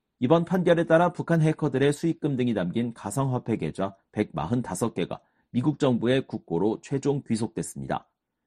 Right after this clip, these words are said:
다만 이 계좌에 얼마나 많은 자금이 남아있는지는 알려지지 않았습니다. 앞서 비오에이가 검찰이 몰수를 추진 중인 계좌의 잔액을 조회해본 결과 이더리움의 이더를 취급하는 계좌 일부에 자금이 남아있을 뿐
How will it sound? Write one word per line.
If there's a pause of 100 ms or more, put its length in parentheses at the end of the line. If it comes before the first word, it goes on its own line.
(280)
다만
이
계좌에
얼마나
많은
자금이
남아있는지는
알려지지
않았습니다. (520)
앞서
비오에이가
검찰이
몰수를
추진
중인
계좌의
잔액을
조회해본
결과 (460)
이더리움의
이더를
취급하는
계좌
일부에
자금이
남아있을
뿐